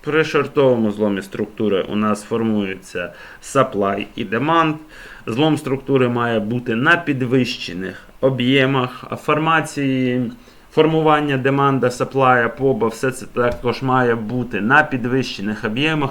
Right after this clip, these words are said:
В цілому запам'ятайте, будь-який рух на ринку, якщо він істинний, він має супроводжуватися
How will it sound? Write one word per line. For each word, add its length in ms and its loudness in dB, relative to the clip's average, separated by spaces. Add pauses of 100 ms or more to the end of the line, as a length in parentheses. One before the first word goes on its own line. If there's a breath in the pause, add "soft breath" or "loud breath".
(140)
В 120 -16
цілому 480 0
запам'ятайте, 800 -2
будь-який 840 0
рух 280 -2
на 140 -2
ринку, 520 0 (420 loud breath)
якщо 360 0
він 140 0 (120)
істинний, 540 -4
він 200 -6
має 400 2
супроводжуватися 1160 -4